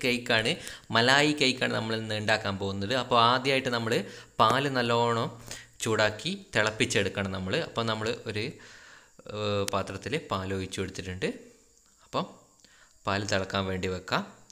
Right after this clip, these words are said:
അപ്പോൾ ചെറുതായിട്ടൊന്ന് ഇളക്കി കൊടുക്കുക. ഈ ഒരു കേക്ക് സൂപ്പർ ടേസ്റ്റാണ്. അപ്പോൾ നമ്മുടെ നാട്ടിലൊരു ഇത്ര,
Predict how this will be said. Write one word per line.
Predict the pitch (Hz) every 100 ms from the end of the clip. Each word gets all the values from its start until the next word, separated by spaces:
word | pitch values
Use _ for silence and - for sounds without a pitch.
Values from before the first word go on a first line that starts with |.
| - _ -
അപ്പോൾ | 104
ചെറുതായിട്ടൊന്ന് | 110 101 101 101 98 95
ഇളക്കി | 95 101 98
കൊടുക്കുക. | 92 - 165 - - - - - - 110
ഈ |
ഒരു | 123 123
കേക്ക് | 117 117 151 -
സൂപ്പർ | 110 117 - 151 147
ടേസ്റ്റാണ്. | 113 107 - 123 110 107 165 - - - -
അപ്പോൾ | 107 101 98 98 107
നമ്മുടെ | 113 151 151
നാട്ടിലൊരു | 135 135 123 117 117 110
ഇത്ര, | -